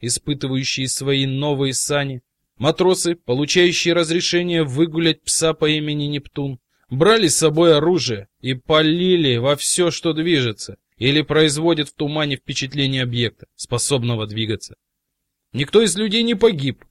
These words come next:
но троим пришлось обратиться к доктору Макдональду или доктору Гуцеру с просьбой извлечь пули у них из бёдер. В среду охотничий отряд,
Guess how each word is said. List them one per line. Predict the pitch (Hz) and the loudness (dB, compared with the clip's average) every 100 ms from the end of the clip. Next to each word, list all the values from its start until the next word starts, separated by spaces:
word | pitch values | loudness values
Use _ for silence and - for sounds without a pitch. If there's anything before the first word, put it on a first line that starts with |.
| _ | _
но | 131 160 | 0 2
троим | - 170 175 | 4 4 2
пришлось | 147 151 175 170 160 | -2 -2 0 0 0
обратиться | 147 151 - 170 - 160 | 0 -4 -2 -6 -2 -2
к | 151 | 0
доктору | 147 156 - 156 | 0 0 2 0
Макдональду | 156 156 151 180 156 113 104 101 - | 2 -4 0 0 0 -4 -8 -14 -8
или | 123 127 | -4 -2
доктору | 123 139 - 135 131 | -2 -4 -2 -4 -2
Гуцеру | 143 170 - 107 95 _ _ _ | -4 -4 -6 -10 -12 _ _ _
с | - | -12
просьбой | - 143 123 123 131 | 0 2 2 0 -2
извлечь | 127 131 120 - | -2 -2 -4 -6
пули | 143 143 135 | -6 -2 0
у | 127 | 0
них | 127 120 | -2 -6
из | 131 120 | -6 -6
бёдер. | 120 127 101 104 _ _ _ _ _ _ | -4 -4 -4 -12 _ _ _ _ _ _
В | - | -6
среду | 156 196 196 | 2 4 4
охотничий | - 170 175 185 170 170 | 0 0 -2 -2 -2 0
отряд, | 165 170 185 185 | 2 2 0 -2